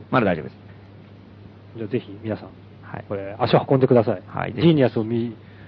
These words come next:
Speaker 2: 見えるなんてあんまりないんで。
Speaker 1: そうですね。
Speaker 2: ええ。
Speaker 1: うん。もうなくなるかもしれないからね、下手したらね。
Speaker 2: そうだよね。ぜひ見てください。
Speaker 1: うん。
Speaker 2: で、ジーニアスを助けるイベント
Speaker 1: ええ、ええ。
Speaker 2: なので。はい。そしてもう一つ。
Speaker 1: そしてもう一つ。で、今度は二月二十三日。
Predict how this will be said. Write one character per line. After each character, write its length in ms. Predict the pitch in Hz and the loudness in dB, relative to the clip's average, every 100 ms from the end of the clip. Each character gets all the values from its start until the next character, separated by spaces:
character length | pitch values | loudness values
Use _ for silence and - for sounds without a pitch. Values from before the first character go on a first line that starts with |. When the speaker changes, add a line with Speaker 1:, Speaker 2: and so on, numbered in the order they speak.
| - | -6
Speaker 2:
見 100 | 127 | 4
え 20 | 135 | 4
る 100 | 113 | 4
な 80 | |
ん 20 | 101 | 0
て 80 | |
あ 40 | 131 | 2
ん 20 | |
ま 80 | 143 | 4
り 60 | |
な 100 | 165 | 4
い 60 | 165 | 2
ん 80 | 107 | 0
で。 180 | 90 90 - - | -12 -16 -8 2
Speaker 1:
そ 100 | 120 | 2
う 40 | |
で 80 | 80 | 2
す 80 | 90 | -4
ね。 220 | 95 95 - 113 | -6 -8 -12 -10
Speaker 2:
え 60 | |
え。 40 | 92 | -8
Speaker 1:
う 40 | |
ん。 20 | |
も 60 | 76 - - 135 | -10 -14 -4 2
う 60 | |
な 120 | 131 | 4
く 80 | 170 | 4
な 80 | 262 | 2
る 60 | 262 | 2
か 80 | |
も 60 | 147 | -2
し 20 | |
れ 60 | 110 | -2
な 60 | |
い 40 | 107 | -4
か 80 | 95 | -2
ら 40 | |
ね、 100 | 107 | -2
下 80 | 110 | 0
手 100 | 110 | -2
し 20 | |
た 80 | 87 | -2
ら 60 | |
ね。 100 | 101 98 | 0 6
Speaker 2:
そ 160 | 170 | 8
う 40 | 127 | 6
だ 80 | |
よ 60 | 104 | 4
ね。 360 | 131 131 98 90 - - - - - - - - - - - | 2 0 -2 -12 -20 -20 -20 -20 -20 -20 -20 -20 -20 -6 -2
ぜ 100 | 120 | -2
ひ 60 | |
見 100 | 113 | -4
て 80 | 160 | -10
く 60 | 104 | -12
だ 80 | |
さ 60 | - - - | -16 -18 -14
い。 40 | 98 | -8
Speaker 1:
う 0 | |
ん。 80 | |
Speaker 2:
で、 160 | 123 120 - - 127 | -6 -6 -8 -14 -2
ジ 80 | 143 | 0
ー 40 | |
ニ 80 | 123 | 0
ア 40 | |
ス 80 | 147 | -4
を 40 | |
助 140 | 139 127 - | -4 -4 -2
け 120 | 143 | -2
る 60 | 107 | -2
イ 60 | |
ベ 100 | 101 | -14
ン 20 | 98 | -16
ト 200 | - 95 - - | -16 -18 -20 -10
Speaker 1:
え 160 | 98 90 | -8 -8
え、 0 | |
え 140 | 87 - - | -10 -14 -14
え。 20 | |
Speaker 2:
な 80 | 107 | -14
の 100 | 92 | -14
で。 60 | - - | -20 -18
は 100 | 101 | -16
い。 60 | 95 - - - - - - - - - - | -16 -18 -20 -20 -20 -20 -20 -20 -20 -20 -4
そ 60 | 226 | 2
し 40 | |
て 60 | 240 | 6
も 100 | 214 | 8
う 40 | |
一 140 | - 135 | 8 4
つ。 40 | - - | 0 2
Speaker 1:
そ 100 | 175 | 2
し 40 | |
て 60 | 175 | 4
も 120 | 151 | 6
う 20 | |
一 120 | 135 110 | 6 4
つ。 40 | - - - - | -2 -20 -10 -4
で、 60 | |
今 120 | 139 175 | 2 2
度 60 | |
は 40 | 135 | 4
二 120 | 214 | 4
月 160 | 214 | 2
二 160 | 131 170 | 2 2
十 120 | 131 | 2
三 180 | 120 117 | 2 0
日。 300 | 90 - | -2 -8